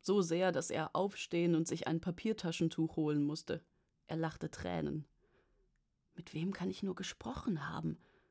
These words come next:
sagte ich zu meinem Vater, als er schließlich zu lachen aufhörte. „Du hast doch seine Nummer“, sagte er. „Soll ich ihn anrufen?“ „Nein“, sagte ich. Er klang nicht sehr interessant. „Hat er dich gefragt, wer du bist?“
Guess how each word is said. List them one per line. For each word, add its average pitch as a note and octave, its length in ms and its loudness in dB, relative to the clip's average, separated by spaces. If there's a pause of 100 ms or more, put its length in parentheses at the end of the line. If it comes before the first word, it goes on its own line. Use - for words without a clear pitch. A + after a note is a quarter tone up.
(120)
sagte - 380 -6
ich - 160 -10
zu E3+ 120 0
meinem D#3 220 4
Vater, D3+ 480 -4 (280)
als - 180 -4
er - 80 0
schließlich E3 440 -2
zu - 120 0
lachen D#3+ 340 2
aufhörte. D#3+ 600 -2 (1400)
„Du D#3 100 0
hast E3 120 -2
doch B2+ 120 -4
seine C#3 220 2
Nummer“, D3 420 0 (320)
sagte D3 320 2
er. C#3 200 0 (520)
„Soll D3 180 2
ich F3 100 0
ihn G#3 120 2
anrufen?“ D#3+ 680 2 (520)
„Nein“, C#3+ 380 6 (300)
sagte - 300 -4
ich. - 220 -4 (400)
Er E3+ 100 2
klang F#3+ 320 6
nicht F#3 220 6
sehr E3 260 4
interessant. E3 760 -2 (1080)
„Hat D3 160 0
er C#3+ 60 4
dich D3 120 -2
gefragt, D3+ 460 0
wer D3+ 100 2
du C#3+ 180 -4
bist?“ - 460 -2